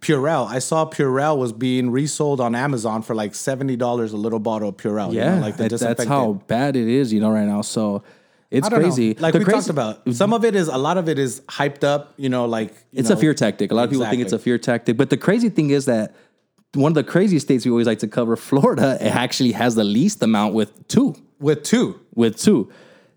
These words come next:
Speaker 1: But you know what else is going down in Florida?
Speaker 2: <laughs> What's going on in Florida?
Speaker 1: A lot of toe sucking.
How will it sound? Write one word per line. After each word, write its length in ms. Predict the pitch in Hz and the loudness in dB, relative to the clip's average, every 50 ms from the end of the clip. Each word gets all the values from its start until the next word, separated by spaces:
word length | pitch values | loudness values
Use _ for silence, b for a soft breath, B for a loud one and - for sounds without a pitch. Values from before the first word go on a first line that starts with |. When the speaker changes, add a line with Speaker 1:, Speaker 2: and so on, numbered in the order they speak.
| B - | B -20
Speaker 1:
But 460 | 139 113 147 190 214 151 147 - - - | -6 -2 0 0 0 0 -2 -6 -10 -6
you 140 | - 151 151 | -4 -2 0
know 100 | 165 160 | 2 2
what 120 | 156 147 151 | 2 2 2
else 160 | 165 165 196 | 0 0 0
is 60 | 185 | 0
going 200 | 175 196 196 196 | 0 0 2 2
down 160 | 202 202 202 | 2 2 0
in 60 | 202 180 | 0 0
Florida? 360 | 208 208 208 220 233 269 269 | 0 2 2 2 2 2 2
Speaker 2:
<laughs> 60 | 143 | 2
What's 240 | 123 113 131 - - | 2 2 0 0 2
going 260 | - 139 127 123 123 | 2 2 4 4 4
on 140 | 117 113 110 | 4 4 2
in 60 | 107 | 2
Florida? 320 | - - 110 101 95 95 95 | 2 2 0 0 0 -2 -4
Speaker 1:
A 60 | 120 127 | -2 0
lot 160 | 143 143 139 | 0 0 0
of 100 | 131 117 | -2 0
toe 180 | - 165 160 151 | 0 0 0 0
sucking. 400 | 147 139 110 - - 90 82 | 0 -4 -4 -4 -8 -12 -14